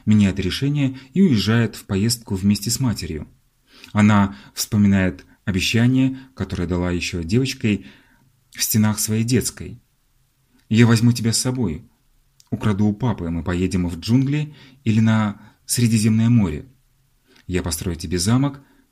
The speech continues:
где ты станешь королевой». Финские и скандинавские объединения, борющиеся за сексуальное равноправие, высоко оценили Туве за тот вклад, который она, как первопроходец, внесла в дело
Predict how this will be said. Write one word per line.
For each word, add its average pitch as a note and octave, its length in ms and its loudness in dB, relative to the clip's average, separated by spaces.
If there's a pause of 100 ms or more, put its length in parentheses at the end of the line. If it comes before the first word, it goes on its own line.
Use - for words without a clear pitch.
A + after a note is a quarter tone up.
(300)
где G#2+ 240 2
ты B2 100 0
станешь B2+ 360 -2
королевой». G#2 640 -2 (720)
Финские F#3 560 0
и A#2+ 240 -4
скандинавские A2+ 760 -2
объединения, B2 800 -2 (200)
борющиеся G2+ 720 -2
за F#2+ 140 -6
сексуальное F#2+ 720 -4
равноправие, A2+ 640 -2 (320)
высоко C3+ 640 0
оценили B2 460 4
Туве A2+ 260 -2
за F#2 120 -2
тот - 180 -6
вклад, - 400 -6
который E2+ 340 -6
она, F#2 280 -2 (240)
как F2+ 260 -6
первопроходец, G2+ 800 -2
внесла F#2+ 400 -2
в F2 80 -6
дело G2 360 0